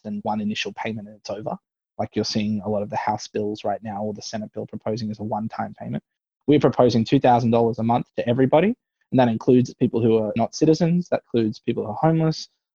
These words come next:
and that includes children. So families who've got expenses related to dealing with their kids at home and things will have additional support rather than saying two thousand dollars for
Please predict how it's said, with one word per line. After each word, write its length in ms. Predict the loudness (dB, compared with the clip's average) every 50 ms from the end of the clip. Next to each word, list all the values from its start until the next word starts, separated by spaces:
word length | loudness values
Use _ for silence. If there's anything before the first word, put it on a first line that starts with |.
| _
and 80 | -6 -4
that 80 | -4 -4
includes 340 | -2 0 0 -2 -2 -4
children. 400 | -6 0 2 2 2 4 0 -2 -2 _ _ _ _ _ _ _ _ _ _ _ _ _ -4
So 160 | -2 -2 0
families 540 | 2 4 6 6 6 6 6 6 4 2 2
who've 160 | 0 0 2
got 120 | 2 0
expenses 520 | -2 -2 -4 -4 -4 -4 -2 -2 -4 -2 0
related 300 | -2 0 0 -2 -4 -6
to 120 | -6 -8 -6
dealing 240 | -4 -4 -4 -4
with 120 | -4 -6 -6
their 100 | -8 -10
kids 240 | -6 -6 -6 -6 -6
at 80 | -8
home 240 | -2 2 2 4 4
and 160 | 2 2 0
things 260 | 0 -2 -2 -2 -2 -2
will 100 | -4 -2
have 120 | -2 -2
additional 380 | -2 -4 -6 -6 -4 -4 -4 -4
support 400 | -4 -8 -4 0 2 2 2 4
rather 220 | 0 0 0 -2 -2
than 140 | -4 -6 -6
saying 320 | -4 -6 -6 -4 -6 -8 -10 _ _ _ _ _ _ _ _
two 140 | 0 4
thousand 260 | 4 6 4 4 4 4
dollars 220 | 4 4 4 0
for 80 | -2